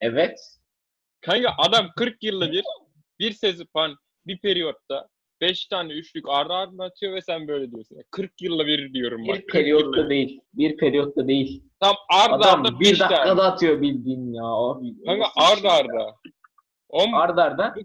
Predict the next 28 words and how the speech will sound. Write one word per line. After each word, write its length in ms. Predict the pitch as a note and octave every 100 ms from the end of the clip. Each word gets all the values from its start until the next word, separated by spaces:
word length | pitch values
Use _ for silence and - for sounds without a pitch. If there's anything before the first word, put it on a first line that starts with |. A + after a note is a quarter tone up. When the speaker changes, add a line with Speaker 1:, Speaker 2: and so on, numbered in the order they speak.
| -
Speaker 2:
bu 60 |
kırk 160 | - B3
Speaker 1:
Bak, 120 | A3+
Speaker 2:
yılda 320 | A3+ G#3+ A3
bir 100 | G3+
Speaker 1:
on 80 | F#3
Speaker 2:
lan. 40 |
Speaker 1:
sayı 260 | G#3+ G#3+ A#3+
fark 320 | A#3+ C4 C4+
var. 180 | G#3+ B3 - _ _ _
On 160 | D#3+
sayı 340 | G3+ - G#3+ G#3
fark 260 | A3+ A#3
var. 160 | - A#3 - _ _ _ - - - - _ _ _ _
Beş 240 | C#3 E3
tane 220 | - F3 D#3+
atıyor, 360 | D#3 D#3+ D#3
tak, 360 | - - - _
beraberlik, 580 | D3+ D3 D3 C#3 D3 F#3
hatta 240 | D3+ -
Speaker 2:
Tamam, 260 | D3+ G3+ G3+
Speaker 1:
öyle. 100 | D3+ - -
Speaker 2:
kanka, 340 | F#3+ A#3 E3+ _ _
bana 380 | - F#3 A3 A3
başka 300 | - F#3 -
bir 60 | G3+
örnek 420 | G3+ F#3+ F#3+ -
ver. 140 | B2